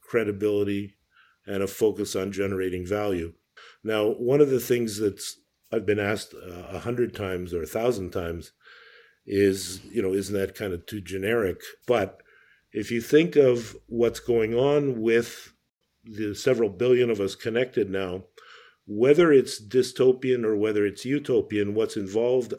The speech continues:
are we are constantly exchanging quote unquote knowledge, and we are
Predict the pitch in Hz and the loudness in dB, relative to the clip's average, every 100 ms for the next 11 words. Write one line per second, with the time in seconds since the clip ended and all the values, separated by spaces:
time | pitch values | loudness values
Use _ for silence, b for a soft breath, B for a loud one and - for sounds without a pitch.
0 | - 101 98 101 101 101 95 - b b | -6 -2 -2 -2 0 0 -2 -4 b b
1 | b b b - 123 127 127 123 113 104 | b b b -8 -2 -2 -2 -2 -2 -2
2 | 107 90 - - 120 123 127 107 98 95 | -2 -4 -8 -4 0 0 -2 -2 -4 -4
3 | 90 _ _ _ _ _ _ _ _ _ | -8 _ _ _ _ _ _ _ _ _
4 | _ _ - 110 101 92 101 87 101 98 | _ _ 2 2 2 -2 -2 -2 -4 -2
5 | 95 101 104 - B B B B 104 104 | -2 -4 -6 -18 B B B B -6 -4
6 | 110 107 104 98 | 0 2 2 0